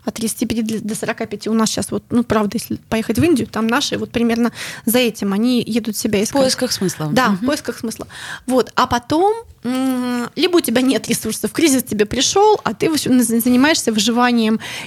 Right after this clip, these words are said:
Speaker 1: или ты ещё где-то вообще не понимаешь, где ты, или тебе кажется, что ты вот в свои сорок пять всё ещё принц, и вот сейчас наконец тебе встретится принцесса, а вот эти вот пятнадцать были не те, какие-то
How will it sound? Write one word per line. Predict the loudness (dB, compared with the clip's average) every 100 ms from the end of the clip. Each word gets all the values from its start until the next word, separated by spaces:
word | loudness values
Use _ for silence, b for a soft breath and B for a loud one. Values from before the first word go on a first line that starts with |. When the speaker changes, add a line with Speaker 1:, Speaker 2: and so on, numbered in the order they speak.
| -2
Speaker 1:
или | 2
ты | 2 2
ещё | 2 2
где-то | 0 2
вообще | 2 2 2
не | 2
понимаешь, | 2 2 2 2
где | 2 0
ты, | 0 -2
или | -2
тебе | 0 0
кажется, | 0 -2 -2
что | -4
ты | 0 2
вот | 0
в |
свои | 2 2
сорок | 2 -2 0
пять | -2 -2
всё | -2
ещё | 0 0
принц, | 0 2 2 -4 B B B -6
и |
вот | -2 0 0
сейчас | -2 0
наконец | 0 2 0 0
тебе | -2 -4
встретится | -2 -4 -4 -6
принцесса, | 0 2 2 0 2
а |
вот | 0 2
эти | 0 0
вот | 0
пятнадцать | 0 2 0 2
были | 0 2 4
не | 4 4
те, | 0
какие-то | 0 -2 -4